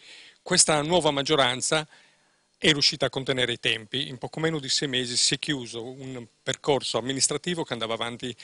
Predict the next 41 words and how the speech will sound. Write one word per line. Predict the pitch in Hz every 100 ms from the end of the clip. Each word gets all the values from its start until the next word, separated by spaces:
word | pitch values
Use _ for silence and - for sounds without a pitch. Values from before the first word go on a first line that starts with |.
| -
eh, | - 120 -
quasi | 107 113 123
cinque | - 113 104 98
anni. | 98 107 110 _ - - _ -
Eh, | 127 127 127 123 -
è | 170
un, | 151 147
eh, | 139 123 120 120 120
successo | 117 - - 123 123 -
per, | 113 117 110 104
eh, | 107 104 107
la | 107
politica, | - 120 165 151 131
è |
un | 107
successo | - - - 110
soprattutto | - 113 - 110 131 104
per | -
la | 107
città, | - 151 190
è | 135
un | 110
successo | 120 - 120 -
per | - 123 127
l'agro, | 107 113 127 190 190 - - -
che | - 127
finalmente | 117 113 117 127 127 117
potrà | - 113 123 131 120 - -
essere | - 113 127 117
agevolato | 120 110 131 131 120
nel | 107
portare | - - 131 123
avanti | 110 123 131 123 - 107 - - _
interventi | 117 117 110 131 127 117
finalizzati | 117 110 113 127 131 120
alla | 110
promozione | - 113 110 135 123
e |
valor-, | 110 110 113 113
e | -
valorizzazione | 110 113 107 110 113 - - 127 120